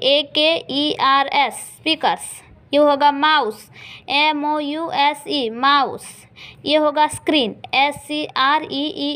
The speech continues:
एन, स्क्रीन। Then number two, do it। Mouse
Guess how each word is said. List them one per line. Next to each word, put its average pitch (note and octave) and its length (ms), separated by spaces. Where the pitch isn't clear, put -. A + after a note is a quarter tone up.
एन, G3 200
स्क्रीन। G#3 460
Then C#4 120
number C#4 340
two, B3 240
do C4+ 220
it। G#3 220
Mouse D4 480